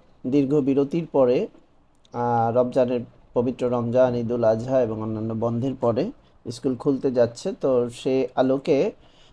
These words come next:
আমরা আজকে একটা সংক্ষিপ্ত ভিডিও নিয়ে আপনাদের সামনে উপস্থিত হয়েছি যে বিদ্যালয়ে খোলার দিনে আমাদের কি করণীয়। তো বিদ্যালয় খোলার দিনে,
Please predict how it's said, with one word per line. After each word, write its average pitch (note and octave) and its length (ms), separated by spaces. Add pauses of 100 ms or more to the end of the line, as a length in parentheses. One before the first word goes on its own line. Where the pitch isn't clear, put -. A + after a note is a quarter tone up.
আমরা C3 280
আজকে B2+ 220
একটা B2 220
সংক্ষিপ্ত C3+ 500
ভিডিও C3+ 360
নিয়ে C3 200
আপনাদের B2+ 320
সামনে C3 300
উপস্থিত C#3+ 500
হয়েছি E3+ 400
যে D#3+ 160
বিদ্যালয়ে D#3+ 840 (520)
খোলার F3 480
দিনে D#3+ 340 (760)
আমাদের C3+ 340
কি A#2+ 160
করণীয়। B2+ 460 (1080)
তো A#2+ 100
বিদ্যালয় D#3 480
খোলার E3+ 420
দিনে, F#3 400